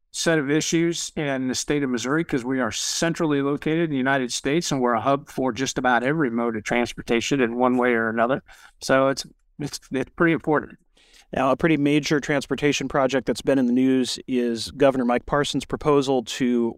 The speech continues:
Speaker 2: widen and improve parts of I seventy across a lot of the state. I know I seventy just misses the southern border of your district, but, uh, you're still supportive of the plan, I understand. How come?
Speaker 1: Oh, absolutely, because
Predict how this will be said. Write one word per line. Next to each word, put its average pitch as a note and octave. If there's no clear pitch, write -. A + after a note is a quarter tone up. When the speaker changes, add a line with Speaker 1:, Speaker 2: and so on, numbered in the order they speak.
Speaker 2:
widen C3
and A2+
improve C3
parts C3
of B2
I A#2
seventy D#3
across B2
a A#2+
lot A#2+
of B2+
the A#2+
state. E3+
I C#3+
know D#3
I D3+
seventy D#3+
just C#4
misses F3
the D3
southern C#3+
border C3+
of B2
your B2
district, B2+
but, D#3+
uh, D3+
you're C#3
still F#3
supportive E3
of B2+
the B2
plan, D#3
I B2
understand. A#2+
How D3+
come? B2+
Speaker 1:
Oh, D#3
absolutely, D3+
because F3